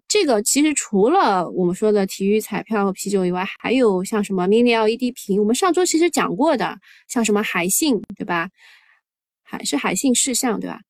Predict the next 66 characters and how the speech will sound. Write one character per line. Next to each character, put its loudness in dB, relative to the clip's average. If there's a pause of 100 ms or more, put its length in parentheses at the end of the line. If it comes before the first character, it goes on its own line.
(120)
就 -2
是 -2
它 -2
其 -2
实 0
是 -2
参-， -4
就 -2
是 2
提 -2
供 2 (180)
了 -4 (360)
这 -4
个 -4
世 -2
界 2
杯 4
的 -2 (300)
这 -12
个 -4
miniL 2
E -2
D -2
的 -4
屏， -2 (400)
还 0
有 2
什 -4
么 -2
旅 2
游 2
V 0
R 2
等 -2
等， -6
也 -6
都 0
是 0
受 0
益 2
的。 -4 (1400)
下 0
面 2
讲 0
一 -2
下 0
气 -2
凝 4
胶。 2 (560)
气 0
凝 2
胶 0
关 -2
注 0
度 2
比 4
较 2
高， 0
是 0
因 2
为 2
比 -2
亚 2
迪 -4
的 0
气 -4